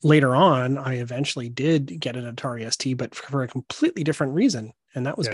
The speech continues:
Speaker 1: because it was, uh, sold at music stores as a
Speaker 2: Right.
Speaker 1: music creation computer,
Speaker 2: Right.
Speaker 1: 'cause
Speaker 2: Right.
Speaker 1: the Atari S T had a midi port on it,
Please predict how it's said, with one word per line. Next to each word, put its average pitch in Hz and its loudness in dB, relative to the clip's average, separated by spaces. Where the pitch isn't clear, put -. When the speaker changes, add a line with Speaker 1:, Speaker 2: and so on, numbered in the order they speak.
Speaker 1:
because - 0
it 151 0
was, 147 2
uh, 120 -6
sold 156 2
at 147 -2
music 190 2
stores 127 -6
as 135 -2
a - 2
Speaker 2:
Right. 131 2
Speaker 1:
music 143 0
creation 143 -2
computer, 113 -8
Speaker 2:
Right. 107 -14
Speaker 1:
'cause - -2
Speaker 2:
Right. 117 -8
Speaker 1:
the 120 -4
Atari 127 -4
S 117 -6
T 135 -2
had 123 -4
a 139 -4
midi 160 6
port 104 -10
on 113 -14
it, - -12